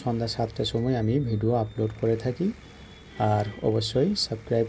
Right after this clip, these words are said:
করে রাখবে আর বেল নোটিফিকেশন on করে রাখবে, যাতে করে ভিডিও আপলোড করার সাথে সাথেই তোমার মোবাইলে নোটিফিকেশনটি পৌঁছে যায়।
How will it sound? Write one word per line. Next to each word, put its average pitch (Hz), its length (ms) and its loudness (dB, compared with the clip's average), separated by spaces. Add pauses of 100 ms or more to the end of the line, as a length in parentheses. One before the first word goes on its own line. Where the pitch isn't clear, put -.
করে 117 120 2
রাখবে 120 320 0 (160)
আর 113 120 -2 (100)
বেল 107 160 4 (100)
নোটিফিকেশন 110 520 -2 (180)
on 110 100 0 (100)
করে 110 140 0
রাখবে, 107 240 0
যাতে 113 260 -2
করে 120 200 2 (840)
ভিডিও 110 260 4
আপলোড 110 320 -6
করার 110 240 -2
সাথে 110 220 -2
সাথেই 131 240 2 (100)
তোমার 107 260 2
মোবাইলে 107 340 0
নোটিফিকেশনটি 110 720 0 (200)
পৌঁছে 110 320 2
যায়। 101 180 -2